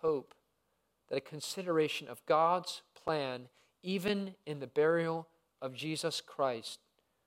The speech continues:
moves us to worship. It moves us to praise him, because all of this is done for his own glory. All of this is done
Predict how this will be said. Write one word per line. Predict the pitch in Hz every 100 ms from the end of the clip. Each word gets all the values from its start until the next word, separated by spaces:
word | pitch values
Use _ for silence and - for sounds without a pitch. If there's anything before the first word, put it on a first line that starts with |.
| _ -
moves | 143 160 143
us | 156 -
to | -
worship. | 123 131 135 - 160 _ _ _ _ _ _ _ _ _
It | - -
moves | 151 156 143
us | 139
to | -
praise | 139 - 135 151 -
him, | 175 175 - _ _ _ _ _
because | - 165 - -
all | 143 160
of | 160
this | 135 127 - -
is | 139 123
done | - 127 127 127 _ _ _ -
for | 139
his | - 156 147 147 - - _
own | 139 131 123 120 _ _ _ _
glory. | - 135 120 117 110 _ _ _ _ _ -
All | 147 156 160
of | 139
this | 131 120 -
is | 131
done | - 135 120 120